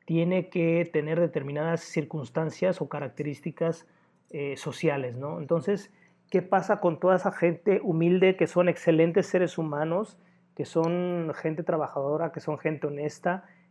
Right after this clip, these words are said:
que son gente que ama y que son gente entregada muchas veces a lo que hace, por más humilde que esto sea? Y nosotros no reconocemos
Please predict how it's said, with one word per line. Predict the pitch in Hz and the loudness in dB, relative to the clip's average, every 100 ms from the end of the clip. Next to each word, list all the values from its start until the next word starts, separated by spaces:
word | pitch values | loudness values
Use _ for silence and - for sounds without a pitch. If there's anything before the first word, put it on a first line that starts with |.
| _ | _
que | 151 | -8
son | - 160 | -4 -4
gente | - 160 - 175 | -2 -2 -2 -2
que | - | 0
ama | 143 151 160 175 185 | 0 2 2 0 0
y | 143 | -4
que | 123 | -4
son | 147 147 | -2 -2
gente | - 165 175 | -2 0 0
entregada | 165 170 143 151 170 | 2 2 2 2 2
muchas | 175 156 170 147 | 0 0 -2 0
veces | 160 185 180 | -4 -2 -2
a | |
lo | 165 135 | -2 -2
que | 160 | -2
hace, | 151 - 220 294 _ _ | -4 -4 -6 -6 _ _
por | - 139 | -10 -4
más | 147 143 | -4 -2
humilde | 170 160 160 | -2 0 0
que | 160 | 0
esto | 156 - | -2 -4
sea? | 151 156 160 208 - _ _ _ _ _ _ _ _ _ _ | -4 -2 -2 -4 -10 _ _ _ _ _ _ _ _ _ _
Y | - | 0
nosotros | 185 175 220 277 | 2 2 0 2
no | 254 | 4
reconocemos | 277 285 220 175 - 202 226 294 - - | 4 2 2 2 4 4 4 0 -6 -20